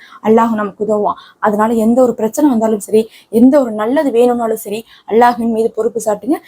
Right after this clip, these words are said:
இன்னைக்கு திங்கட்கிழமையிலிருந்தே ஓதுங்க. நம்ம வந்து பாத்தீங்கன்னா, இது சஹீஹான அறிவிப்புல நபி ஸல்லல்லாஹு அலைஹி வஸல்லம் அவர்களே சொல்லியிருக்காங்க.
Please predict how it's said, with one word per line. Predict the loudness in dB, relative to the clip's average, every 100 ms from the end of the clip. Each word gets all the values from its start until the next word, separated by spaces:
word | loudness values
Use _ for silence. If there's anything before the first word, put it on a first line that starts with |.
| _ -2
இன்னைக்கு | 0 2 2
திங்கட்கிழமையிலிருந்தே | 4 4 2 0 0 2 2 2
ஓதுங்க. | 2 2 0 -2 -6 -16 _
நம்ம | -4 -2
வந்து | -2 -2
பாத்தீங்கன்னா, | -2 0 2 2
இது | 0
சஹீஹான | 0 2 2 2 0 0
அறிவிப்புல | -2 -6 -4 -4
நபி | -2 -2
ஸல்லல்லாஹு | -4 -2 -2 -2
அலைஹி | -4
வஸல்லம் | -4 -6 -2
அவர்களே | 2 0
சொல்லியிருக்காங்க. | 0 -10 -10 -6